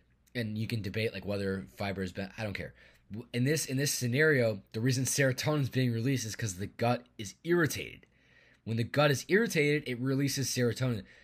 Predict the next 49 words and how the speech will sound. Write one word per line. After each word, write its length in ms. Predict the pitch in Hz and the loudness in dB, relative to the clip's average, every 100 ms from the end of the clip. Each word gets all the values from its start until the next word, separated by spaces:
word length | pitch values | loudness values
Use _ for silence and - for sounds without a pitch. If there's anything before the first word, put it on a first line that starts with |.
| _ _ - | _ _ -10
How 240 | - 151 | 0 2
can 160 | 185 185 | 4 2
serotonin, 600 | - 165 160 - 151 143 | 4 4 4 2 0 0
a 40 | 110 | 0
happy 340 | - 143 131 | 2 0 0
hormone, 300 | 110 104 98 | -4 -4 -6
how 180 | 92 147 | 0 2
can 160 | 175 | 4
it 60 | 170 | 2
be 100 | 139 | 2
such 300 | - 151 139 | 4 2 2
a 40 | |
good 300 | 98 131 135 | -2 0 2
thing 180 | 120 104 | 0 -4
for 180 | 95 120 | -2 0
our 80 | 107 | 0
guts 240 | 101 101 | -2 -6
to 80 | 98 | -4
be 60 | 95 | -4
irritated? 320 | 95 80 76 - - - | -4 -6 -10 -16 -20 -10
Shouldn't 320 | 107 185 190 - | 0 2 2 4
every 240 | 165 175 | 4 4
American 380 | 160 143 151 160 | 4 4 4 2
be 120 | 147 | 2
walking 340 | 123 123 120 127 | 4 2 0 -2
around? 340 | 104 120 131 - - - | -2 -2 -4 -10 -20 -2
Why 180 | 131 185 | 4 6
do 40 | |
we 60 | 208 | 6
even 160 | 190 | 4
need 160 | 202 175 | 4 2
S 180 | 131 113 | 0 -2
S 100 | 113 | -4
R 120 | 98 | -4
Is? 100 | 95 | -4
We 60 | |
can 80 | 131 | -2
just 140 | 135 156 | -2 -4
eat 140 | 123 | -2
lots 200 | 135 143 | -2 -2
of 80 | 135 | 4
fiber 340 | 170 147 120 | 6 8 6
and 100 | 120 | 4
then 100 | 120 | 2
get 120 | 120 | 2
our 60 | 123 | 2
serotonin 500 | 127 123 98 69 65 | 2 0 0 -6 -12
up, 60 | - | -4
right? 220 | 101 | -2